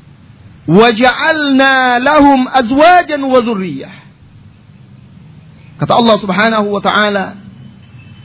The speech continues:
"Dan sungguh kami telah mengutus rasul-rasul sebelum kamu dan kami jadikan bagi mereka istri-istri dan keturunan." Allahu Akbar.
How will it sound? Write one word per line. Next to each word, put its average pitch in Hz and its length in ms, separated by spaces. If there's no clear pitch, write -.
"Dan 220 320
sungguh 294 400
kami 285 320
telah 254 240
mengutus 269 640
rasul-rasul 277 960
sebelum 247 400
kamu 294 440
dan 233 240
kami 254 240
jadikan 277 600
bagi 240 280
mereka 269 560
istri-istri 285 960
dan 196 240
keturunan." 127 560
Allahu 127 320
Akbar. - 400